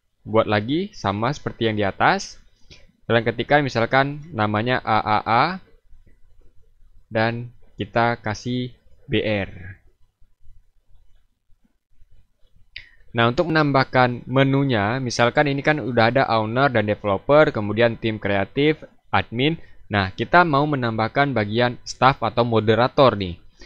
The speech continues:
Kita tekan enter, langsung aja kita ketik moderator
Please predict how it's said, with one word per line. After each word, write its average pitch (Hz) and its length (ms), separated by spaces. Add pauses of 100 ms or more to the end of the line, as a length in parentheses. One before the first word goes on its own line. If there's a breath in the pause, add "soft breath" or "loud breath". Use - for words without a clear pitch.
(160 soft breath)
Kita 127 240
tekan 120 240
enter, 107 480
langsung 110 400
aja 151 160
kita 117 240
ketik 139 320
moderator 123 640